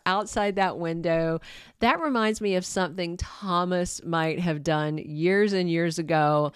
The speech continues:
lurking outside watching Hope with Liam. So it's almost like the two guys have swapped places given what the writers have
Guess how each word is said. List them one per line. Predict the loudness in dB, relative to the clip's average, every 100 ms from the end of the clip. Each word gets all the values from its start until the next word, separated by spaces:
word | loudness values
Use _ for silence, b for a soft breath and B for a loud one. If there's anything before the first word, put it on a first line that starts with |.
| B
lurking | -2 4 4 4 0
outside | 0 -2 0 0 0 0 -4 -6
watching | -2 0 0 -4 -4 -10
Hope | -4 -2 -2
with | -4 -6
Liam. | -4 -6 -8 -16
So | -6 0 2
it's | 2
almost | 2 0 0 0
like | 2 2 -2 -6
the |
two | -6 -2 -2
guys | -2 -4
have | -6 -8
swapped | -10 -10 -4 -2 -2 -10
places | -20 -14 -6 0 0 0 -2 -4 -6
given | -6 -6 -4
what | -4 -4
the | -4
writers | -4 0 0 0 -4 -4
have | -4 -4 -4